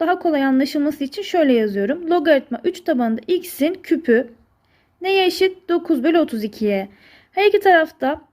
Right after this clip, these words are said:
e, sadeleştirmeler var. Dörde böldüm arkadaşlar. Sekiz geldi. Dörde böldüm. Üç geldi. Logaritma üç tabanında x'in küpünü neye eşit bulduk arkadaşlar? İçler dışlar yaparsak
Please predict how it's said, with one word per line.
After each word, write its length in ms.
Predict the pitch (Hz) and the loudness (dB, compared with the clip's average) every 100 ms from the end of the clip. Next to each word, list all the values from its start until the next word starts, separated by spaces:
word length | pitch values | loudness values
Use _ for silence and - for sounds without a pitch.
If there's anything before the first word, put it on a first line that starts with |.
| _ _ _ - | _ _ _ -6
e, 220 | 269 269 | -4 0
sadeleştirmeler 760 | 349 349 339 339 339 330 320 254 | 2 4 2 -2 -2 0 2 2
var. 260 | 262 277 | -2 -2
Dörde 340 | 339 349 339 285 | -2 0 0 2
böldüm 260 | 254 247 | 2 2
arkadaşlar. 480 | 233 254 226 226 214 | -2 -2 -4 -4 -8
Sekiz 400 | 214 320 349 311 | -6 -4 -4 0
geldi. 440 | 320 311 302 277 | 2 2 0 -2
Dörde 340 | 302 330 277 240 | 2 2 2 2
böldüm. 260 | 262 294 - | 0 -2 -4
Üç 200 | 311 - | -4 -2
geldi. 460 | 220 190 190 311 - _ _ 302 | -4 -2 -2 -2 -4 _ _ 0
Logaritma 680 | 339 311 392 415 339 262 294 _ _ _ - | 2 4 2 2 0 -2 -2 _ _ _ -4
üç 180 | 381 - | -4 0
tabanında 680 | 403 311 269 233 226 240 339 | 2 2 2 2 0 -2 -4
x'in 600 | 349 - 254 233 262 - - | -4 -4 -4 -4 -4 -10 -6
küpünü 500 | 370 339 262 233 262 - _ _ _ _ _ _ _ 370 | -4 0 2 0 -4 -14 _ _ _ _ _ _ _ -2
neye 200 | 403 403 | 2 2
eşit 260 | 381 - | 0 -4
bulduk 220 | 359 370 | -2 2
arkadaşlar? 500 | 359 339 330 277 285 | 4 4 2 -2 -4
İçler 420 | - 359 - 302 277 | -8 -8 -4 -2 -2
dışlar 240 | - 254 | -4 -2
yaparsak 560 | 277 302 339 320 262 | -2 0 0 0 -4